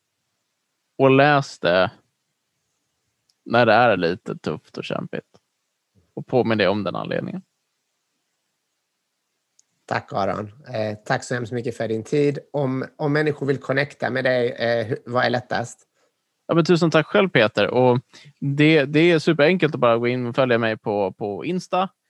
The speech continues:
Speaker 1: Facebook, det är bara att söka på Aron Andersson med ett S så hittar ni mig där. Och sen vill jag även,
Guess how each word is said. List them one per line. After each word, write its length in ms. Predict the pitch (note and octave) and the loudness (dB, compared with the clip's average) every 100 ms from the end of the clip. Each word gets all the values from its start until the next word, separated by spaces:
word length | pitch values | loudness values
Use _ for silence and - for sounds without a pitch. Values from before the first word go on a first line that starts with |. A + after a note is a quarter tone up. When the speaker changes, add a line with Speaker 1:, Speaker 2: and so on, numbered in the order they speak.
| _ _ _ _ | _ _ _ _
Speaker 1:
Facebook, 460 | E3+ F3+ F#3+ F#3 - | 0 2 2 -2 -2
det 60 | D#3 | -2
är 60 | |
bara 120 | D3 | -2
att 60 | C3+ | -2
söka 240 | C#3+ C3+ - | -2 -2 -2
på 180 | B2 | -2
Aron 440 | - B2+ C3 B2+ B2 | 0 0 2 2 2
Andersson 520 | A2+ A2+ A#2 A2 A2 | 2 2 2 0 2
med 120 | G#2 - - | -2 -4 -6
ett 220 | G2 - _ - | -6 -6 _ -6
S 420 | G#2 A2+ - - | -6 -6 -14 -20
så 140 | - A#2+ | -14 -8
hittar 260 | A#2+ F#2+ | -6 -6
ni 60 | F#2+ | -8
mig 200 | F2+ E2+ | -8 -8
där. 380 | F#2 E2 - - | -8 -8 -8 -8
Och 120 | A#2+ | -6
sen 160 | B2 B2 | -4 0
vill 160 | C3+ | 2
jag 100 | D#3 | 4
även, 200 | D3+ D#3+ | 2 0